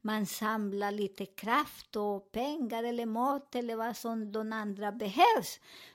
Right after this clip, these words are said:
För många är väldigt irriterade för den som händer just nu, så ni ska inte bli irriterade, för många säger: "Jag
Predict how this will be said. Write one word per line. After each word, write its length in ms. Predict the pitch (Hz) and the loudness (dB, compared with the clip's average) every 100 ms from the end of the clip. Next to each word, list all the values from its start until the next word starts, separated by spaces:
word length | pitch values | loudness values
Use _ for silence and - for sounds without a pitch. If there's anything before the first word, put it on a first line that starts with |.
| _ | _
För 160 | - 220 | -4 0
många 520 | 226 240 240 220 240 | 6 6 6 4 2
är 260 | 294 302 277 | 4 4 4
väldigt 1120 | 277 247 226 220 214 226 226 220 220 226 214 | 4 2 2 -2 -2 -2 0 0 0 -2 0
irriterade 600 | 214 214 - 226 214 208 | 0 -2 -2 -2 0 -2
för 160 | 202 208 | -4 -8
den 300 | 202 202 202 | -4 -4 -4
som 240 | - 208 | -4 -4
händer 460 | 170 214 202 190 202 | -2 -4 -4 -4 -4
just 360 | 190 196 - | -2 -2 0
nu, 360 | 240 294 359 254 | 2 2 6 4
så 140 | - | 4
ni 240 | 208 214 240 | -4 -2 -4
ska 200 | - 269 | -2 0
inte 360 | 269 262 277 | 0 0 0
bli 280 | 254 262 269 | 2 0 0
irriterade, 720 | 277 269 294 - 277 277 277 285 | 0 0 -6 0 0 2 0 0
för 80 | 262 | 0
många 380 | 254 247 247 | 0 2 0
säger: 280 | 254 262 262 | 0 0 4
"Jag 240 | 247 226 | 4 2